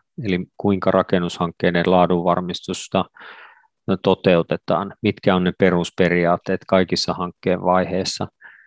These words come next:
Ja, ja silloin kun se on tehty niin, että se kattaa koko hankkeen ihan sieltä varhaisimmasta vaiheesta ihan sinne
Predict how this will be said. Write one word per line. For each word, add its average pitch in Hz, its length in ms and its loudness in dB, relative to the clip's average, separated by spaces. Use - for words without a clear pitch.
Ja, 87 280 2
ja 95 80 -2
silloin 92 300 2
kun 92 100 -2
se - 100 -2
on 90 200 0
tehty 92 340 2
niin, 90 500 -2
että - 320 -6
se 95 140 -2
kattaa 92 440 2
koko 92 360 0
hankkeen 87 640 -2
ihan 90 240 -2
sieltä 90 340 0
varhaisimmasta 95 760 0
vaiheesta 90 520 0
ihan 90 220 -2
sinne 87 220 -6